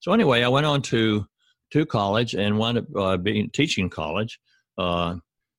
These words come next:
in the, uh, uh, colleges and universities, and, and went on to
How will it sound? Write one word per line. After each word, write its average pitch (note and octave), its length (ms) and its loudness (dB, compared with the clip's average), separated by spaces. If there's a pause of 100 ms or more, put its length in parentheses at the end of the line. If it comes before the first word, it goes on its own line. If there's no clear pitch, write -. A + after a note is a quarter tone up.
(140)
in F#2 200 -2
the, F2+ 320 -2
uh, D#2+ 140 -6 (680)
uh, F2+ 160 -6
colleges A2+ 460 -2
and F2+ 100 -2
universities, G2 640 -2
and, E2+ 260 -4 (420)
and F2+ 180 -2
went G2+ 160 2
on G#2+ 140 2
to F2+ 440 -4